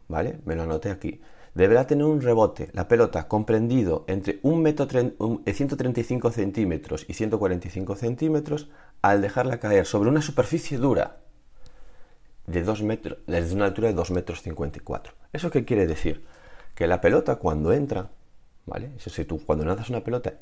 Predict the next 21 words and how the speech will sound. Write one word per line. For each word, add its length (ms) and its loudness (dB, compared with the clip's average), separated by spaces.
y 80 -2
la 220 -2
pegas 400 0
a 140 2
dos 220 2
metros, 540 -2
ya 300 2
por 280 8
el 200 2
reglamento, 760 2
por 100 0
el 140 0
tipo 260 0
de 80 4
pelota 320 0
que 160 -2
es, 140 -12
ya 200 -2
simplemente 800 0
por 180 4
eso 340 -4